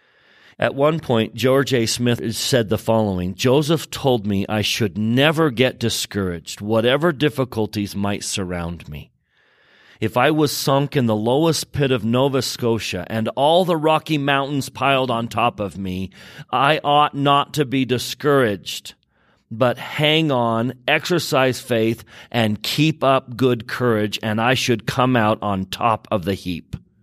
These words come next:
I love that. It's, it's Limhi's message to his people. Don't be discouraged.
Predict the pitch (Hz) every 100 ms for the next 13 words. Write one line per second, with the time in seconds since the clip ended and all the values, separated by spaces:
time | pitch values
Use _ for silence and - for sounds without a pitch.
0 | _ _ _ _ _ _ _ _ _ _
1 | _ _ _ _ _ - 120 123 135 135
2 | 107 92 95 113 - 120 - 117 135 151
3 | 139 139 117 131 131 123 113 - 123 117
4 | 104 - 165 - 87 - _ _ - -
5 | - 101 139 147 165 143 151 156 - -
6 | 101 90 - - -